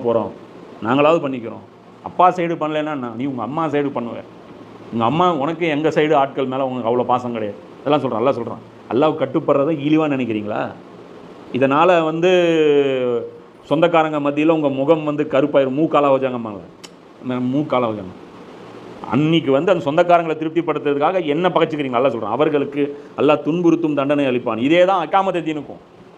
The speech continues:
அல்லாஹ் சொன்ன அரசியலை பேசுனா இருக்கிற எல்லா கட்சிகளும் எதிரியா மாறி. இந்த இடத்துல டி எம் கேல வந்து சிறுபான்மை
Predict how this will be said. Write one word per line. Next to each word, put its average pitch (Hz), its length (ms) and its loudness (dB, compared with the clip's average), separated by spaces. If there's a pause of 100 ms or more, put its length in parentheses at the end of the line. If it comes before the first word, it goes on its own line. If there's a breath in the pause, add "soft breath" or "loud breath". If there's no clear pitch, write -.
(100)
அல்லாஹ் 180 320 4
சொன்ன 175 300 -4
அரசியலை 160 500 0
பேசுனா 131 600 -4 (440)
இருக்கிற 160 380 2
எல்லா 143 260 2
கட்சிகளும் 139 480 -2
எதிரியா 117 320 -2
மாறி. - 180 -14 (1000)
இந்த 135 160 4
இடத்துல 139 240 2
டி 139 100 0
எம் 135 160 2
கேல 123 180 2
வந்து 127 200 -2
சிறுபான்மை 151 720 0